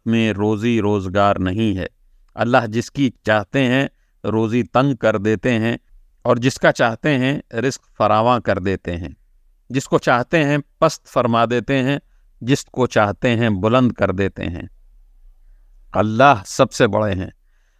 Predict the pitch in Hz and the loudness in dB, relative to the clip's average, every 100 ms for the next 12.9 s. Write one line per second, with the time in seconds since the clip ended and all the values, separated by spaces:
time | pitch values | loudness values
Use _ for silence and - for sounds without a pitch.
0 | - 139 143 147 120 135 - 160 160 156 | -4 -2 2 2 2 -4 -4 2 2 2
1 | - _ _ 131 123 131 143 120 110 127 | -4 _ _ -2 0 -2 -4 -6 -2 0
2 | 127 113 143 147 _ _ _ _ 117 117 | 0 2 0 -2 _ _ _ _ -2 0
3 | 123 - 139 - 113 120 120 104 107 110 | -4 -2 -2 2 2 2 0 0 0 0
4 | 101 95 98 82 - _ _ _ _ _ | 0 -2 -6 -6 -14 _ _ _ _ _
5 | _ 123 151 135 - 117 127 - 104 101 | _ 0 2 2 0 4 4 2 0 0
6 | 101 98 95 85 _ _ _ _ - 117 | 0 -4 -6 -10 _ _ _ _ -2 0
7 | 123 139 151 139 113 110 101 101 110 127 | 2 2 2 2 2 2 0 0 2 2
8 | - 110 104 104 95 95 92 _ _ _ | 0 0 0 0 -4 -8 -14 _ _ _
9 | _ _ - 117 120 123 143 101 _ _ | _ _ -4 -2 0 4 2 2 _ _
10 | _ - 120 117 123 139 - 113 117 104 | _ -2 -2 2 2 2 0 0 0 0
11 | 101 104 110 123 - 127 113 - 113 123 | 2 2 2 0 -2 -4 -2 -2 2 0
12 | 92 101 101 95 98 98 95 95 | 2 0 0 2 0 0 -2 -6